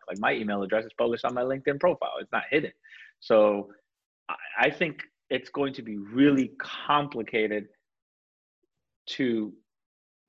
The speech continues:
develop a schematic or a standard that companies are asked to abide by when it comes to safeguarding the information and protecting from data breach and reacting to data breach.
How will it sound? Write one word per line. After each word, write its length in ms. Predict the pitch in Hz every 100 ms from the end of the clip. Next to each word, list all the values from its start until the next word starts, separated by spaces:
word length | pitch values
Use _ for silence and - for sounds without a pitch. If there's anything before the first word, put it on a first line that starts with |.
| 110
develop 600 | 113 98 135 135 120 - _ _ _ _ _ _
a 220 | - 110 104
schematic 600 | - - 127 135 123 -
or 120 | 98
a 60 |
standard 560 | 95 - 143 131 127 120 - _ -
that 160 | 104
companies 640 | - 131 127 120 117 110 - _ _ _
are 240 | 107 104 98 -
asked 380 | 117 127 123 - -
to 160 | 127 110
abide 460 | - 98 123 120 120
by 220 | 104 98
when 260 | 98 104
it 100 | 101 - 101 _ _ _
comes 280 | - 120 117
to 160 | - 110
safeguarding 840 | - 131 123 - 110 113 127 147 151 -
the 120 | 135
information 760 | 139 139 151 151 175 190 190 208 - -
and 360 | 110 107 104
protecting 500 | - 101 117 - 131
from 180 | 127 135
data 220 | 135 143
breach 200 | 151 165 - - -
and 240 | 107 104
reacting 500 | 101 104 110 123 147
to 100 | 143
data 260 | 143 156 160
breach. 200 | 175 175